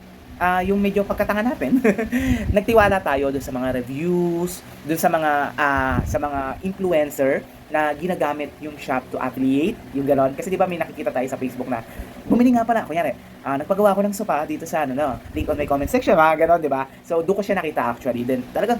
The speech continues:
sabi ko, baka naman totoo yung sinasabi na, ah, hin-, ah, puno na yung GCash, kaya ito muna yung gagamitin niya. And plus, meron silang almost thirteen K followers, parang mga ganyan. Tapos, may good reviews, may mga comment, and may mga vloggers na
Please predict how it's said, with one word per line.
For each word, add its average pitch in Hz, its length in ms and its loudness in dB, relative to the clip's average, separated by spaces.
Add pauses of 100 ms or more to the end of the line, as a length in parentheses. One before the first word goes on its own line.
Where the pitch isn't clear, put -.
(280)
sabi 175 160 2
ko, 165 80 2
baka 185 160 2
naman 202 160 2
totoo 175 320 0
yung 156 160 -4
sinasabi 156 560 0 (320)
na, 156 400 0 (720)
ah, 147 320 2
hin-, 165 320 -6
ah, 151 240 4
puno 165 240 -2
na 165 80 -4
yung 160 320 -4
GCash, 160 400 -2
kaya 139 160 0
ito 151 160 -2
muna 139 160 -4
yung 131 160 -2
gagamitin 120 400 -6
niya. 101 60 -6 (340)
And 165 240 2
plus, 190 400 2 (160)
meron 156 160 2
silang 151 400 -2
almost 147 480 0 (160)
thirteen 165 240 -2
K 160 320 -2
followers, 139 400 2
parang 139 240 2
mga 139 160 0
ganyan. 156 300 -2 (260)
Tapos, 143 320 -2
may 139 80 -2
good 139 240 0
reviews, 165 640 0
may 135 80 -2
mga 139 240 -2
comment, 160 400 -2 (240)
and 175 80 0
may 180 160 0
mga 170 160 0
vloggers 135 480 2
na 131 240 -2